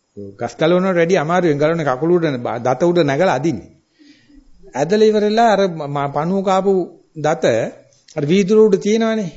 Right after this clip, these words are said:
දැන් කටේ දාගන්න කිව්වොත් මොකද වෙන්නේ?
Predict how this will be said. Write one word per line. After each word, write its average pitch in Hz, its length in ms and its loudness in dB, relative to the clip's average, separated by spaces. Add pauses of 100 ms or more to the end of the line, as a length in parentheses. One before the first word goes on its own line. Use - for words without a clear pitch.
(1300)
දැන් 190 260 -2
කටේ 202 320 2
දාගන්න 190 320 -2
කිව්වොත් 180 240 -2
මොකද 123 200 -8
වෙන්නේ? 101 280 -14